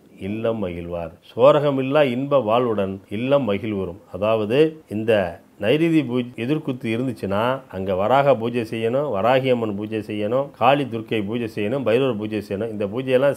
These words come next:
செஞ்சு அந்த எந்திரங்களுக்கு அவிர்வாகம் கொடுத்து, அதனை அந்த திசையில் இருக்கக்கூடிய வீட்டில் அந்த திசையை நோக்கி நீங்கள் பிரதிஷ்டை செய்துவிட்டால், உங்கள் இல்லத்தில் என்றும் மகிழ்ச்சி நிலைத்து நிற்கும், நீடித்திருக்கும்.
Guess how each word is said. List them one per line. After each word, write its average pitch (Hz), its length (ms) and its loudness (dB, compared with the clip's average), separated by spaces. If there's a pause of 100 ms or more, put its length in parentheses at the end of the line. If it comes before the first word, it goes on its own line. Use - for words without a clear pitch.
செஞ்சு 104 520 -4
அந்த 120 240 -4
எந்திரங்களுக்கு 131 840 2 (100)
அவிர்வாகம் 131 520 4
கொடுத்து, 104 580 -4
அதனை 131 640 2 (280)
அந்த 135 320 0
திசையில் 139 560 0
இருக்கக்கூடிய 123 480 -4
வீட்டில் 143 440 -2
அந்த 117 280 -2
திசையை 135 380 0
நோக்கி 139 680 -2 (120)
நீங்கள் 117 300 -2
பிரதிஷ்டை 127 520 -6
செய்துவிட்டால், 104 840 2
உங்கள் 107 300 0
இல்லத்தில் 123 720 -2 (400)
என்றும் 135 580 -2 (120)
மகிழ்ச்சி 131 840 -4
நிலைத்து 127 480 -2
நிற்கும், 104 440 -4
நீடித்திருக்கும். 98 800 -6